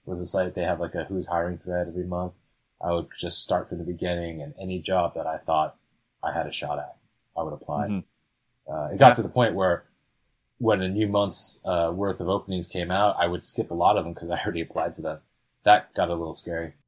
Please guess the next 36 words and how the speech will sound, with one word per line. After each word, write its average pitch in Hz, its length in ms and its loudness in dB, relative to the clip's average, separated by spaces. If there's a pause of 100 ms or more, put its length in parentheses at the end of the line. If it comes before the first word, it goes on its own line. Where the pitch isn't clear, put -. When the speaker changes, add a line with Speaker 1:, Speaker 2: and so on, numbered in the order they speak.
(360)
Speaker 1:
Um, 90 80 0
Speaker 3:
Mm. 85 440 2 (500)
Speaker 1:
I 92 340 4
got 101 280 6
a 95 60 2
couple, 98 840 0
uh, 95 600 8 (840)
couple 113 320 2
on-sites. 101 960 2 (240)
I 92 120 2
ended 190 220 0
up - 280 4 (680)
going 92 260 0
all 92 120 2
the 95 60 -2
way 90 100 0
to 85 60 -2
San 95 200 -2
Jose 87 460 -2
to, 82 440 -2 (340)
you 85 80 -12
know, 78 220 -8 (100)
work 87 400 -4
for 85 140 -6
a 82 80 -6
half 85 240 -2
day 82 200 -10
with 80 320 -8
them. 80 380 -6 (540)
Uh, 76 400 -4
didn't 95 160 -4
get 85 160 -6
the 80 100 -4
offer. 76 440 -6 (480)
Found, 78 380 -2
uh, 78 420 -2